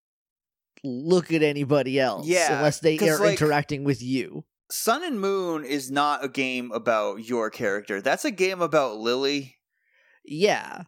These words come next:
Speaker 2: Uh, but you have to experience Lily's story through your character, which is very limiting and kinda sucks. But at least
Speaker 1: Yeah.
Speaker 2: Lily isn't, like, trying to win all her battles and be the champion.
Speaker 1: Yeah, l-, I think, I think the fact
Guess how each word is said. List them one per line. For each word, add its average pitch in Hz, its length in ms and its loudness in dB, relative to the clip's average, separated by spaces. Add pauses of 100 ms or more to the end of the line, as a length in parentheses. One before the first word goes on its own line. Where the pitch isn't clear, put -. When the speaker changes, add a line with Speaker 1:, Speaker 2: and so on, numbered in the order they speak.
(200)
Speaker 2:
Uh, 135 260 2
but 147 240 0
you 156 100 -2
have 170 240 0
to 208 100 -4
experience 156 680 -2
Lily's 139 400 -4
story 123 360 -2
through 131 300 -6
your 110 200 -4
character, 101 540 -4
which 104 200 -8
is 117 80 -10
very 123 240 -2
limiting 110 480 -4
and 104 100 -12
kinda 95 320 -6
sucks. - 580 -6
But 151 200 0
at 156 120 -2
least 226 200 -2
Speaker 1:
Yeah. 170 240 4
Speaker 2:
Lily 151 280 -2
isn't, 147 300 -4
like, 131 220 0
trying 131 480 -2
to 139 120 -2
win 127 320 0
all 123 160 2
her 127 140 0
battles 117 460 0
and 113 100 -6
be 117 140 -2
the 104 80 -6
champion. 92 640 -6 (260)
Speaker 1:
Yeah, 190 200 2 (180)
l-, 190 180 -4
I 202 80 2
think, 247 220 -6 (120)
I 170 80 0
think 240 200 -4
the 185 160 0 (160)
fact 170 320 0